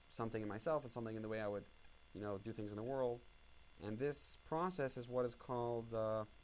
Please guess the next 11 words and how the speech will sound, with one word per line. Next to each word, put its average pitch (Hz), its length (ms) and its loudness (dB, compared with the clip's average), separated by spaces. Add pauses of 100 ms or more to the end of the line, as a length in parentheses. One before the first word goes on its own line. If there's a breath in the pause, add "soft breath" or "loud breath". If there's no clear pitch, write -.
(720)
you - 60 -8
know, 98 100 -2
in, 101 80 0
like, 95 140 -6
Kabbalistic 117 400 0
meditation 135 500 0
or 117 80 -2
in 110 80 -4
meditation 120 380 -2
and 110 100 -6
prayer, 120 380 4